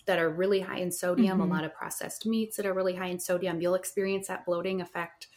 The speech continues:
Speaker 1: kind of similarly. It's usually a little bit more generalized than, um, just in your abdomen, which is usually more of, like, a gluten issue. Um, but, but just looking out for those, those big indicators,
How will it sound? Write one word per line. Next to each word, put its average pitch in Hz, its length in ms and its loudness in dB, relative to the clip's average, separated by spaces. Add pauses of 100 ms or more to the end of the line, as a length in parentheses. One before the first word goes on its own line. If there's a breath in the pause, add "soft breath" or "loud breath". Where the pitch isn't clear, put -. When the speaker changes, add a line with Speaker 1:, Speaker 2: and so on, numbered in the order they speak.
(400 loud breath)
Speaker 1:
kind 185 220 0
of 175 120 -6
similarly. 135 760 2
It's 180 160 -2
usually 196 260 2
a 180 80 4
little 190 220 0
bit 185 200 2
more 160 340 -2
generalized 240 960 -2 (380 loud breath)
than, 170 380 2
um, 156 300 2
just - 320 -2
in 170 100 -4
your 156 180 -4
abdomen, 214 600 2
which - 180 -2
is 175 180 -2
usually 170 420 -2
more 160 260 0
of, 156 100 -2
like, 151 140 -2
a 160 60 -2
gluten 175 540 -2
issue. 220 540 0 (380 loud breath)
Um, 165 640 -2 (400)
but, 175 440 4 (720)
but 202 240 4
just 247 180 0
looking 262 280 2
out 220 160 0
for 214 120 0
those, 180 440 2 (840)
those 190 180 6
big 214 340 8
indicators, 196 800 0